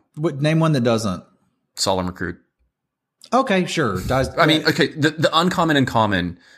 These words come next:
Speaker 2: Revolt cards are not that good in white.
Speaker 1: Yeah.
Speaker 2: Like, you're, you're not excited to play a Countless Gears Renegade, and you're not necessarily gonna go out of your way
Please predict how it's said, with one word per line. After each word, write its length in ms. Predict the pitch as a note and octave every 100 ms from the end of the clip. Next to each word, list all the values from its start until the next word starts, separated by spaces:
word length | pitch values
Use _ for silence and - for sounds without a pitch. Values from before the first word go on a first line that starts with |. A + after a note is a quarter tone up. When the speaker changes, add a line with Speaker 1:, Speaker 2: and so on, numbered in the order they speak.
| _
Speaker 2:
Revolt 340 | A#2+ G#2 G#2 -
cards 340 | F#2+ F2 F2
are 160 | - G2+
not 200 | G2 F2+
that 140 | F#2
good 120 | E2
in 120 | D#2 A1
white. 320 | - - - _ -
Speaker 1:
Yeah. 240 | A#2+ D#2 - _ _ _ - - _ _ -
Speaker 2:
Like, 580 | B2+ B2+ A2+ - - - _ _ _ _ _ _ _
you're, 320 | C3+ C#3 B2+
you're 140 | B2+ A#2+
not 140 | C3
excited 340 | A#2 - A2
to 60 | F2+
play 160 | - F#2
a 40 |
Countless 340 | - F#2 G2
Gears 220 | F2+ F2+ F2+
Renegade, 460 | F#2 F2 C#2 C2
and 160 | - G#2
you're 80 | A2
not 140 | G#2
necessarily 500 | A2+ G2+ - G2+ F#2+
gonna 180 | F#2 F#2
go 140 | F#2
out 120 | F#2
of 40 | F#2
your 120 | F2+
way 460 | F2+ F2+ E2+ F2+